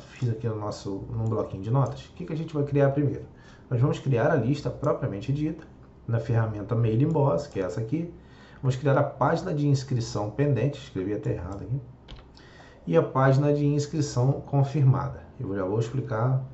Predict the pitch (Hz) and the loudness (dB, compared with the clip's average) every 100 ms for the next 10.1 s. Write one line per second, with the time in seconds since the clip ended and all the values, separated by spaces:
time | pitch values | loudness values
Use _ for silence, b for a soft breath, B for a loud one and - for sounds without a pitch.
0 | - - 123 120 156 147 - 82 - - | -10 -4 -2 0 0 0 -2 -8 -8 -6
1 | 170 190 135 143 139 127 123 - 120 113 | -2 0 2 4 4 2 0 0 0 0
2 | 107 95 - 117 113 135 131 110 143 - | -2 -6 -2 0 2 4 4 4 2 0
3 | 143 147 170 156 151 156 147 135 156 147 | 0 2 2 0 -2 0 2 4 2 0
4 | 139 151 156 147 - 175 135 135 156 170 | 2 2 2 -2 -4 0 4 4 4 0
5 | - - - 139 127 127 160 143 131 127 | -6 -16 -10 -2 -2 2 0 2 4 4
6 | 117 135 - 135 123 120 110 90 95 117 | 4 4 2 2 0 0 0 0 -2 -2
7 | 110 87 98 131 - - - B B B | -2 -2 -2 -4 -6 -14 -20 B B B
8 | - - 110 101 113 - - 113 101 - | -12 -4 0 0 0 -2 -2 -4 -6 -4
9 | 107 - 104 104 110 104 113 113 127 143 | -4 -4 -6 -8 -6 -4 -2 -2 0 0
10 | 143 | -2